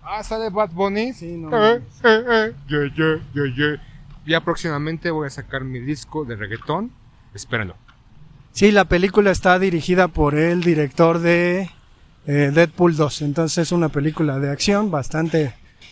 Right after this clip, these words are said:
Speaker 2: aparentemente bastante entretenida, entonces, pues, esperemos que esté buena. Como conclusión, si la que llegamos, Brad Pitt no es solo un galán, ¿qué?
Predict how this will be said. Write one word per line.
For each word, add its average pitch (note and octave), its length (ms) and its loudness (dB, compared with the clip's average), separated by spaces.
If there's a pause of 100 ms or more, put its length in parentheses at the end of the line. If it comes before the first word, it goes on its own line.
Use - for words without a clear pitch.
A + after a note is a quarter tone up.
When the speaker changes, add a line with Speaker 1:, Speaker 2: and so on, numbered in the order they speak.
(220)
Speaker 2:
aparentemente A#3 680 2
bastante F3+ 520 0
entretenida, G3 800 2
entonces, F3+ 600 -2
pues, D3+ 180 -4
esperemos E3 520 0
que - 80 -4
esté D#3+ 180 0
buena. F3+ 320 0 (680)
Como F#3 240 4
conclusión, G3+ 680 2
si F3+ 140 2
la D#3+ 200 2
que G#3+ 180 4
llegamos, F3+ 680 0
Brad F#3 220 4
Pitt G3+ 180 2
no F#3 140 4
es F3 80 0
solo F#3 220 2
un F3+ 120 0
galán, E3+ 480 0
¿qué? E3+ 420 2